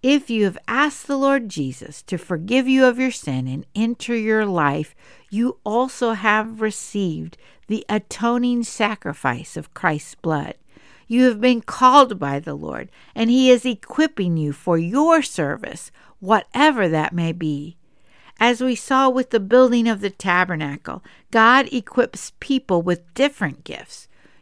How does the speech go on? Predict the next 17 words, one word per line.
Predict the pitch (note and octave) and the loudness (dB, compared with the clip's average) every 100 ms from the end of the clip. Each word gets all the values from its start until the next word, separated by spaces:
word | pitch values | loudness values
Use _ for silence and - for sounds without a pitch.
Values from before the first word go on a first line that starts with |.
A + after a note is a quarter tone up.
| - | -10
Do | F#3+ | -2
you | G#3+ A3 | 0 0
know | G#3 A#3+ C#4+ | 0 0 0
what | D4 C#4 | 0 -2
yours | - C4+ C4 C4+ | -4 -4 -4 -6
are? | C4+ C4 - - _ _ _ _ _ | -6 -8 -10 -16 _ _ _ _ _
Do | - C4 | -2 2
you | C4 | 2
know | A#3 G3+ F#3+ B3 | 2 0 2 4
what | F#3+ E3 D#3 | 2 -2 -6
He | F#3+ | -6
has | E3+ - | -6 -8
called | - - G3 G3+ | -8 -2 -2 -2
you | G3 F#3+ | -6 -8
to | - F#3 | -8 -10
do? | E3 D3+ C3+ D3 _ _ _ _ _ A3 | -8 -8 -8 -12 _ _ _ _ _ -2
Remember, | A3+ A3 G#3+ B3 C4 G#3+ E3 | 0 0 0 0 0 0 -4